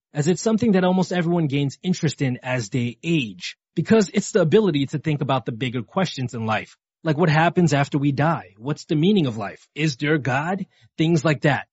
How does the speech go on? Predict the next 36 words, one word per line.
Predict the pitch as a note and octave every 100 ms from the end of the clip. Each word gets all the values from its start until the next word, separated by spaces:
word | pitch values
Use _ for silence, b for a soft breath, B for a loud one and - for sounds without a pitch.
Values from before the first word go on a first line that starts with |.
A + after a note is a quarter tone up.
| _ _
People | G3 A3 A#3
who | A3+
are | F3
fascinated | - E3+ F3 - D3 C3+
by | B2 A#2+
this | A#2+
category | - C3 B2 B2 B2
can | C3+
become | C3 D#3+
philosophers, | C#3+ D#3 D#3 C#3+ C3 B2 G#2 -
pastors, | - D3+ B2+ - A#2 G2+
monks, | C3 D3 - - _
or | -
might | G3+ B3+
just | G3+ A3+
spend | - G3+ F3
a |
lot | E3+ E3+
of | -
time | F3 D3+
thinking | F#3+ E3 C3
about | A2 G#2
these | A#2 G#2
things. | - G#2 G2 - _ _
There | E3+
aren't | G3 F3+
that | C#3+ C3+
many | C3 B2+
occupations | A#2 A#2+ A#2 A#2+ C#3 B2+
that | C3
require | C3 - E3+ D#3+ D#3
a | D3
specialty | - C#3 D3 - -
in | - C3
this | A#2+ A#2
ability. | A2 C3 A#2+ G2+